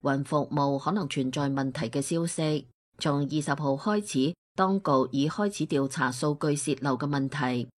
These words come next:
五角大樓否認有人入侵特種作戰司令部信息系統嘅傳聞，並稱五角大樓並未遭到外部襲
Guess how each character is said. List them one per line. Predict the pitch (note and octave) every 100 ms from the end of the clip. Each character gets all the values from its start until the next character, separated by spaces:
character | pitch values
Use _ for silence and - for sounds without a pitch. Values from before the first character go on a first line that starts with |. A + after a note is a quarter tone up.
| _ -
五 | D3+
角 | F3 F3
大 | D#3+ C#3+
樓 | C3+ B2
否 | B2 B2
認 | G3 D#3+ C3+ - _
有 | C3 C#3+
人 | E3 D3 B2+
入 | C3 B2+
侵 | - G3+ G#3
特 | F3
種 | C3 B2 C#3+
作 | G3 D#3+
戰 | D3+ D#3 D3
司 | - F#3+
令 | F#3
部 | F3+ B2+
信 | B2+ D3+
息 | D3+ F3+
系 | - C#3+ C3
統 | C3 C3
嘅 | E3
傳 | - C3 C3
聞， | B2+ B2 A#2 - _ _ -
並 | C#3+ D3
稱 | E3+ G3+ G#3 - _ -
五 | D#3+
角 | E3+
大 | D#3+ D3+ C#3+
樓 | C3+ B2+
並 | C#3+ C#3
未 | C#3 C3+
遭 | C3+ G3+
到 | G3+ D#3
外 | D3 C3+ B2+
部 | C3 B2+
襲 | B2+ B2+